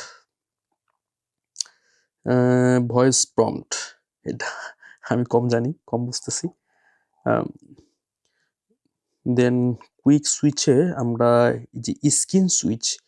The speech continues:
এই বিষয়গুলো আপনারা টেস্ট করতে পারেন। Then হইতেছে, আহ, ডিফল্ট কোনটা থাকবে যখন আপনি ভিডিওটা, মানে,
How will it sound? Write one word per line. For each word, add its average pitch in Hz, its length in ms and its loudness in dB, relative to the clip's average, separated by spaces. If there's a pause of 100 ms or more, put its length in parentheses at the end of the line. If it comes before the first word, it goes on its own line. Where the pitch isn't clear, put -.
(760)
এই 127 140 4
বিষয়গুলো 139 640 4
আপনারা 117 360 0
টেস্ট - 280 0
করতে 135 280 0
পারেন। 190 380 2 (240)
Then 117 200 2
হইতেছে, 117 480 0
আহ, - 580 -6
ডিফল্ট 147 560 2
কোনটা 147 240 2
থাকবে - 380 -6 (440)
যখন 120 220 2
আপনি 120 260 0
ভিডিওটা, 117 360 2
মানে, 113 280 0